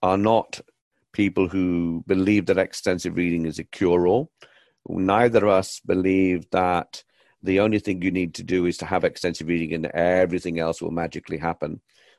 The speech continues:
There are people out there who do believe that. Um, <clears throat> and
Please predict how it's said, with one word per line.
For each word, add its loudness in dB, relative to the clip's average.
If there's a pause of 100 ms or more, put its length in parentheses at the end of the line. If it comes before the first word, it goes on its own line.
(100)
There 4
are 2
people 0
out 0
there 2
who -2
do -4
believe -2
that. -2 (460)
Um, 0
<clears throat> -4 (120)
and 0